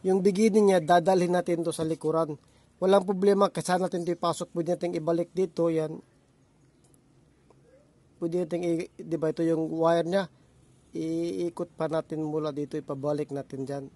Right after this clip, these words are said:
Tapos, ilalabas na bali. Walang problema kahit saan, sa aling tatlo dito, saan mo ilalabas. Basta lagyan mo lang ng tagging na to, no, bali. Okay, ibig sabihin, starting to,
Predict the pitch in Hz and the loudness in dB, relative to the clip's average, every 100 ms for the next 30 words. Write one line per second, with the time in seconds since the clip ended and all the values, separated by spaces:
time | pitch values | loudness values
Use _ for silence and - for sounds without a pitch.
0 | _ 147 147 151 143 143 143 135 135 - | _ -14 -12 -12 -8 -6 -6 -6 -8 -10
1 | 135 127 127 135 123 - - - _ - | -12 -10 -10 -12 -14 -20 -20 -20 _ -20
2 | _ _ 175 185 180 170 190 190 170 175 | _ _ 2 2 2 0 4 4 4 0
3 | - 185 180 165 180 - - - - 180 | 0 0 2 0 -2 -6 -12 -14 -4 -2
4 | 180 180 170 170 165 170 165 170 170 165 | -2 -6 -6 -6 -4 -2 -2 -2 0 2
5 | 160 170 160 - - - - 175 156 196 | 2 0 -2 -6 -20 -20 -6 -4 0 0
6 | 214 190 175 170 208 202 202 196 190 190 | 4 4 4 4 6 6 6 6 4 2
7 | 180 175 170 180 175 165 160 156 151 - | 4 4 4 2 2 2 2 0 -2 -8
8 | - - - - - - - 196 190 180 | -16 -14 -14 -14 -16 -16 -4 2 4 4
9 | 175 170 156 151 143 139 - - - - | 4 2 2 0 -2 -8 -14 -16 -18 -18
10 | - - - - 160 147 151 131 160 156 | -18 -18 -20 -16 -8 -4 -4 -4 -2 0
11 | 147 - 175 151 170 165 151 170 156 | -2 -2 -4 -2 -4 -4 0 0 0